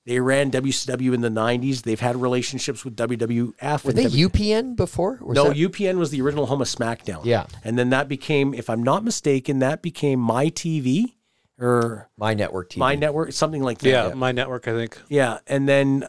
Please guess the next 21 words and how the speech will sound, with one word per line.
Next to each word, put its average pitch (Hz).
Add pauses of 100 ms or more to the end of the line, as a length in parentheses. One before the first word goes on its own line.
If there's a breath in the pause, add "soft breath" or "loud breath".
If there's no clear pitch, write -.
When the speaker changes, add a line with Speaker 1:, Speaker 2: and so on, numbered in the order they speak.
(220)
Speaker 1:
it 160
might 180
even 123
be 113
C 127
W 127
now. 92
I'm 107
not 127
sure. -
Speaker 2:
That 113
is 104
the 95
C 95
W. 156
Speaker 3:
It 139
is 135
the 113
C -
W, 123
Speaker 1:
Okay, 123